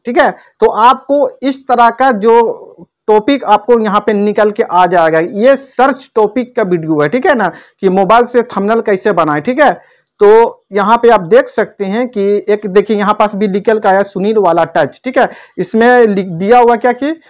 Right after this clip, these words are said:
मोबाइल से थंबनेल कैसे बनाएं, ठीक है ना। तो ये सर्च टॉपिक कंटेंट है, ठीक है ना।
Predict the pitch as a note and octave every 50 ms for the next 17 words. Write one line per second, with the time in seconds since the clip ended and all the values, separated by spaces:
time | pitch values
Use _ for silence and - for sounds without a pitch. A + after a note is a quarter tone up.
0 | _ _ _ _ _ - E3+ F#3 G3 A3+ A#3 B3+ C4+ C4 C4 - B3+ B3 B3 B3
1 | - F#3+ G3 G#3 A3 B3 C4 A#3+ G#3+ F#3 - - B3 A3 E3+ D#3 C#3 C3 B2 C3
2 | D#3 - - C#4 C#4 D#4+ C4 A#3+ G#3+ E3+ - _ _ _ _ _ - G3+ G3+ G3
3 | B3 D4 D#4 - - - _ _ _ - A3+ B3 B3 - - - _ - A3+ A3
4 | G#3+ - C#4+ C4+ - - F#3 F3 E3 - F3 D#3 D3 D3+ D#3+ - D4+ C#4 C#4 B3
5 | A#3